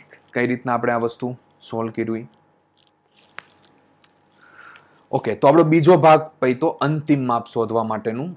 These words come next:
આ છે, સૂત્ર છે. ઓકે, શું આવશે અંતિમ માપ માટે? મુખ્ય સ્કેલ રીડિંગ પ્લસ n into least count.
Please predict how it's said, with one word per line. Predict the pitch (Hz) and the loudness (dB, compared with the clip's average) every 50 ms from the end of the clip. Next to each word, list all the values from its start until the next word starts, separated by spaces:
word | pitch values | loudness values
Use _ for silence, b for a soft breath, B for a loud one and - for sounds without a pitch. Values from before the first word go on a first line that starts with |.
| _ _ _ _ _ _ _ _ _ _ _ - | _ _ _ _ _ _ _ _ _ _ _ -12
આ | 110 110 | -12 -10
છે, | - - 143 160 175 165 | -10 -8 -10 -10 -10 -14
સૂત્ર | - - - - - 117 107 - - 117 120 151 185 - - _ _ _ _ _ _ - - | -18 -20 -18 -16 -16 -16 -14 -12 -8 -8 -8 -8 -8 -12 -16 _ _ _ _ _ _ -20 -20
છે. | - 104 - _ _ _ _ _ _ _ _ _ _ _ _ _ _ _ _ _ _ _ _ _ _ _ _ _ _ _ _ _ _ _ _ _ _ _ _ _ _ _ _ _ _ _ _ _ _ _ _ _ _ _ _ _ _ _ _ _ _ _ _ _ _ _ _ _ _ _ _ _ - - _ _ _ _ _ _ _ _ _ _ _ _ _ _ _ _ _ _ _ _ _ - | -20 -20 -20 _ _ _ _ _ _ _ _ _ _ _ _ _ _ _ _ _ _ _ _ _ _ _ _ _ _ _ _ _ _ _ _ _ _ _ _ _ _ _ _ _ _ _ _ _ _ _ _ _ _ _ _ _ _ _ _ _ _ _ _ _ _ _ _ _ _ _ _ _ -20 -20 _ _ _ _ _ _ _ _ _ _ _ _ _ _ _ _ _ _ _ _ _ -14
ઓકે, | - 113 - 190 190 - _ | -12 -10 -8 -10 -10 -12 _
શું | - - - 147 139 | -14 -6 -4 -2 -2
આવશે | 139 143 - 139 | -2 -2 -4 -6
અંતિમ | 131 131 135 151 139 135 131 | -8 -8 -6 -6 -6 -4 -4
માપ | 131 127 127 | -4 -4 -4
માટે? | 131 127 131 143 | -6 -6 -6 -8
મુખ્ય | 127 113 113 - - 143 131 | -8 -10 -12 -10 -8 -8 -8
સ્કેલ | 135 - 143 135 | -8 -6 -8 -6
રીડિંગ | 131 127 127 147 165 156 - | -4 -6 -6 -8 -10 -10 -8
પ્લસ | 117 113 - - _ _ _ _ _ _ - | -10 -10 -10 -12 _ _ _ _ _ _ -16
n | 120 117 127 156 165 156 _ - 107 | -14 -12 -12 -12 -14 -16 _ -14 -12
into | 104 104 107 151 170 175 - 104 101 | -12 -10 -10 -12 -12 -12 -14 -14 -12
least | 104 127 - - - - - _ _ - | -12 -12 -12 -16 -20 -20 -20 _ _ -14
count. | 101 - - - _ _ _ _ | -14 -14 -14 -18 _ _ _ _